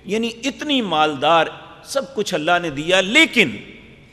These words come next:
جن سے اللہ نے کوئی بڑا کام لینا ہوتا ہے ان کی زندگی دوسروں سے منفرد ہوتی ہے۔ حالانکہ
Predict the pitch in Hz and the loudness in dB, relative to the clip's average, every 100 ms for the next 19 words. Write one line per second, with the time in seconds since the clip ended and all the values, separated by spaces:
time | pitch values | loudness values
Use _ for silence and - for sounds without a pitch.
0 | - _ _ _ _ _ _ _ _ _ | -20 _ _ _ _ _ _ _ _ _
1 | - 104 226 262 254 - 262 240 - 175 | -20 -8 -4 -2 -2 -4 -4 -4 -4 -6
2 | 185 208 202 202 196 165 104 135 170 185 | 0 0 0 -4 -4 -6 -6 2 2 2
3 | 160 156 165 165 143 139 170 156 147 156 | 0 0 0 -2 -4 -2 -4 -2 -4 -2
4 | 156 156 156 165 170 - - - - _ | -2 2 2 2 -2 -10 -20 -20 -20 _
5 | _ 233 233 233 208 127 165 165 180 185 | _ -6 -6 -6 -6 -4 -4 0 0 0
6 | 196 135 156 - 165 160 151 135 120 139 | -4 -2 -2 -2 -4 -4 -4 -4 -4 -4
7 | 135 113 107 - 98 - - - - - | -4 -4 -8 -10 -18 -20 -20 -20 -20 -20
8 | 262 - - - _ _ _ _ _ _ | -20 -20 -20 -20 _ _ _ _ _ _
9 | _ - 214 277 - | _ -2 0 0 -2